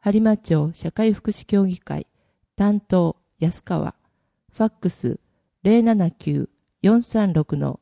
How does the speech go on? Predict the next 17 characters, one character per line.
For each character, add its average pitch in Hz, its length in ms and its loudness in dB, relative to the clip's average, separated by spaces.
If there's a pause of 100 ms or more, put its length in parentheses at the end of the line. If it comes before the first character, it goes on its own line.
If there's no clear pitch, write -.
五 202 200 6
六 208 240 2
一 151 240 -4
零。 139 260 -6 (520)
電 170 240 4
話、 147 220 -4 (240)
零 220 220 2
七 196 280 0
九 139 380 -6 (260)
四 214 240 4
三 196 320 -4
五 147 120 -2
の 135 200 -4 (220)
一 - 220 -6
七 208 280 0
一 - 300 -10
二。 147 260 -6